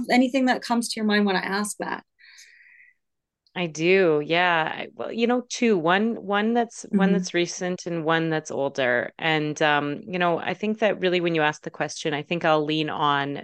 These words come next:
Speaker 2: the, the one, the older one. So the, with
Speaker 1: Okay.
Speaker 2: cancer.
Speaker 1: Yeah.
Speaker 2: Um, and so what it is, is the story that I was going through was I, when I was first diagnosed,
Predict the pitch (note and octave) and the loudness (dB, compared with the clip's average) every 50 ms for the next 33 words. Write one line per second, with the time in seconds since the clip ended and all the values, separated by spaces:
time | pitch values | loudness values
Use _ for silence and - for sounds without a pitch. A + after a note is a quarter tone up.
0 | - D#3+ D3+ E3 D3 C#3+ C#3 C#3 C#3 - - - - _ - E3 D3+ E3+ D#3+ D3+ | -12 -10 -8 -6 -4 -2 -2 -4 -4 -6 -10 -14 -20 _ -10 -2 0 0 2 2
1 | D3 D3+ D3+ D3+ - - _ _ - D#3+ D3 F3 D3 C#3+ B2+ C#3 - B2 - E2+ | 2 0 0 -2 -4 -8 _ _ -12 -6 -2 0 2 2 2 0 -2 -6 -6 -8
2 | F2+ F#2+ - - - F3 E3 D3 D3+ - D#3+ D#3+ D#3 - - F3+ D#3+ C3+ C3+ C#3 | -10 -12 -14 -8 -4 -4 -4 -2 -2 -2 -2 -2 -2 -2 -2 -2 -2 -2 -4 -4
3 | - - - - - F#2 F3 - - - - _ _ _ _ _ _ - - G#3 | -6 -6 -6 -6 -6 -8 -10 -14 -18 -20 -20 _ _ _ _ _ _ -8 -6 -6
4 | G3+ - - E3+ F3 F3+ F3 F3 F3 E3+ E3+ E3+ E3 E3 E3+ E3+ - - - _ | -6 -2 0 2 4 6 6 6 6 6 4 4 2 2 0 -2 -4 -6 -10 _
5 | _ _ _ _ _ _ - F#3 F#3 F#3 - - - G3+ F#3 F3+ F3+ F3 F3 F3 | _ _ _ _ _ _ 0 0 0 0 -2 -2 0 4 4 6 6 6 6 6
6 | E3+ E3+ E3+ E3 E3 E3+ E3 - - _ _ _ _ _ _ _ _ - F#3 F3+ | 6 6 4 4 2 0 -2 -4 -8 _ _ _ _ _ _ _ _ -8 -2 0
7 | G3 G3 F#3+ A3 G#3 F#3+ F3 E3+ E3+ E3 E3 E3 D#3+ D#3 - - - F3 E3 D#3+ | 2 4 4 4 2 2 2 0 2 0 0 -2 -4 -6 -12 -8 -4 -2 -2 -2
8 | D3+ - - - - D#3+ D3+ E3+ D#3+ - - - F#3+ F#3+ G3+ G#3+ A3+ G#3 G#3+ G#3 | -2 -6 -10 -10 -12 -8 -6 -4 -4 -4 -4 -2 0 2 4 4 4 6 4 4
9 | G3 - - F3 F3 F3 F3+ E3 - - E3+ E3 D#3+ D#3+ D#3+ D#3+ _ - D#3 D3+ | 4 2 2 0 2 2 0 -4 -4 -2 -2 0 0 -2 -4 -6 _ -2 0 2
10 | C#3 C3+ C3 C3 D3+ - - - - - - _ _ - F3+ F3+ F3 E3+ D#3+ D#3+ | 2 2 0 -2 -4 -8 -12 -20 -20 -20 -20 _ _ 2 4 6 6 6 6 4
11 | D#3 D3+ - - - _ _ _ _ _ _ - G3 F#3+ F#3+ G3 G3+ G#3 A3 A3 | 2 0 -4 -12 -18 _ _ _ _ _ _ 0 2 4 4 4 4 4 2 2
12 | A3+ A#3 - - - - - F3+ F#3+ F#3 F#3+ G3+ A#3 A#3 - - A3+ G#3+ G3 - | 2 0 -2 -6 -10 -10 -6 -2 0 0 0 0 -2 -4 -4 -2 -2 -2 -2 -2
13 | - G3 F#3 F3+ E3+ D#3+ E3 E3+ D#3+ D#3 D#3 D#3 - - - - | -2 -2 -2 -2 -2 -2 -2 -2 0 0 0 -2 -4 -8 -12 -16